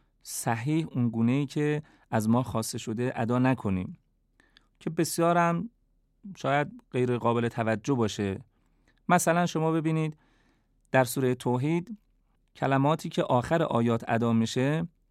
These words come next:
احد، صمد، یولد، حرف دال وقتی ادا می‌شه از مخرج خودش که زبان از مخرج حرف دال برداشته بشه. شما الان دقت بکنید، قل هو الله احد،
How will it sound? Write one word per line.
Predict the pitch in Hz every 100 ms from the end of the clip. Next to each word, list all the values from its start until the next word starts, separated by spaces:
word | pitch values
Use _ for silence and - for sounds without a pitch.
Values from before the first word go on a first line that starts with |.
| -
احد، | 120 - 131 131 - - _ _ -
صمد، | - 113 113 120 123 156 _ _ -
یولد، | 120 117 113 120 131 107 - _ _ _ _ -
حرف | - 151 156 156 135
دال | 143 170 196 208 214 _ _ _
وقتی | 123 170 202 - - 214 202 196 -
ادا | 170 170 170
می‌شه | 165 -
از | 160 151
مخرج | 151 147 147 147 147
خودش | 143 151 147 151 -
که | 151 151
زبان | 131 120 117 143 175
از | - 120 113
مخرج | 117 - 139 156 165 165 165 - _
حرف | - 120 120
دال | 117 131 156
برداشته | 131 113 110 107 -
بشه. | 120 98 - 98 - _
شما | - 131
الان | 135 147
دقت | 127 - 131
بکنید، | - 147 139 139 139 - _
قل | - 165 131
هو | 135 135
الله | 151 147 135 151 160 151 165 -
احد، | 131 - 147 147